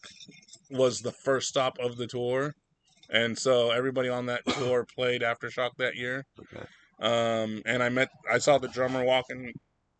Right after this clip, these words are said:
Speaker 1: around later that night, and he gave me a sample disc, and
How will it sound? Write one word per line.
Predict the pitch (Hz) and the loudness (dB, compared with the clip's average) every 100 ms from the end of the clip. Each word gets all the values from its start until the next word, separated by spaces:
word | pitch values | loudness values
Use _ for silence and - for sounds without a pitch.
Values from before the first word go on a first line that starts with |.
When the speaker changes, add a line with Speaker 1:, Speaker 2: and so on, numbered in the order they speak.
| - | -2
Speaker 1:
around | 135 139 127 123 120 | 2 2 2 0 -4
later | 123 127 127 | 0 2 4
that | 123 120 117 | 2 2 -2
night, | 123 127 127 113 | -4 -2 -4 -8
and | 113 110 107 _ - - | -12 -12 -18 _ -20 -10
he | 117 | 0
gave | 117 127 | 4 4
me | 123 | 4
a | 113 | 0
sample | 139 123 113 123 | 0 -2 -4 -6
disc, | 117 120 123 - - | -2 -2 -2 -6 -6
and | 110 101 95 | -6 -6 -12